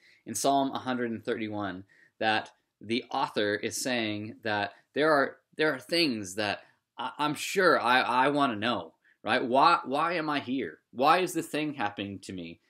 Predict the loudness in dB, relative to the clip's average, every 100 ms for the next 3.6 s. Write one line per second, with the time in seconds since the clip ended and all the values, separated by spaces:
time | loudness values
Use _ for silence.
0 | _ -2 -2 0 -4 0 0 0 -2 0
1 | -4 -6 -6 -6 -6 -10 -16 _ _ _
2 | -2 0 -2 -6 2 4 6 4 0 0
3 | 0 -2 -4 -6 -6